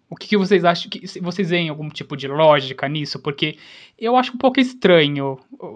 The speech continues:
Quando é casal, existe a mesma fanbase. E aí a fanbase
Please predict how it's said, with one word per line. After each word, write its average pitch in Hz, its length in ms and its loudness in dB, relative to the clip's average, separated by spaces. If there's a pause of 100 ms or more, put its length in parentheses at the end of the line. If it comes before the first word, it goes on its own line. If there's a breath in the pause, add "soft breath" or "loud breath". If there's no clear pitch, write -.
(100)
Quando 180 180 0
é 185 80 4
casal, 160 640 4
existe 156 240 -4
a 175 40 -2
mesma 170 180 0
fanbase. 123 800 -2 (800 soft breath)
E 160 100 -6
aí 143 200 2
a 151 60 2
fanbase 151 840 0